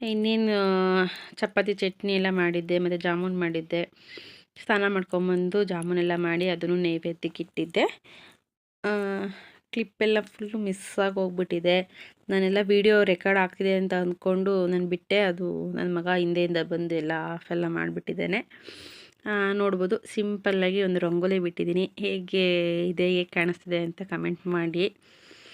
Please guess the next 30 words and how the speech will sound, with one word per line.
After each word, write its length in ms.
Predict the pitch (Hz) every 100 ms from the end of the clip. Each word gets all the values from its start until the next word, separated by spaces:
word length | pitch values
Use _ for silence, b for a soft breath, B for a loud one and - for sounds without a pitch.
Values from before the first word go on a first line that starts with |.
| B B B -
ನಾನು 160 | 220 208
ಮುಂಚೆ 280 | 208 -
ಎಲ್ಲ 360 | 214 208 202 190
ರಂಗೋಲಿದೆಲ್ಲ 640 | 190 190 196 202 190 185 185
ವಿಡಿಯೋ 300 | 185 196 202
ಮಾಡ್ತಾಯಿದ್ದೆ, 580 | 196 180 - 180 180
ಇವಾಗೆಲ್ಲ 360 | 185 175 170 170
ವಿಡಿಯೋ 280 | 175 175 175
ಮಾಡೋಕ್ಕೆ 400 | 180 170 175 -
ಆಗ್ತಾಯಿಲ್ಲ. 560 | 165 170 - 175 170 170 180 - b b b b b b _ _ 202
ಹ್ಮ್, 500 | 190 202 196 190 180 B B B B B
ಮಗ 180 | 185 190
ಒಂದು 180 | 196 196
ಸ್ವಲ್ಪ 200 | 196 190
ದೊಡ್ಡವನಾಗಿದ್ದಾನೆ. 800 | 180 160 170 180 175 175 165 175
ಅವಾಗ 220 | 196 196
ಪಾಪು 360 | 196 202 190 202
ಚಿಕ್ಕವನಿದ್ನು 720 | 202 190 - 185 185 170 190
ಎಲ್ಲ 160 | 185 175 175 165
ಮಾಡೋಕ್ಕೆ 540 | 175 170 170 - 170
ಬಿಡ್ತಿದ್ದ. 380 | 175 - 185 165 165 - B B B _ 208
ಇವಾಗ 180 | 202 190
ಅವ್ನು 180 | 190
ದೊಡ್ಡವನಾಗಿದ್ದಾನೆ, 640 | 185 180 190 185 175 175 190
ನಾನು 120 | 190
ಏನು 160 | 180 180
ಬಿಟ್ಟರೆ 360 | 190 196 202
ಸಾಕು 320 | 196 185 -
ಬಂದು 300 | 180 170 180
ಅಳಿಸ್ತಾನೆ. 500 | 165 170 - 170 170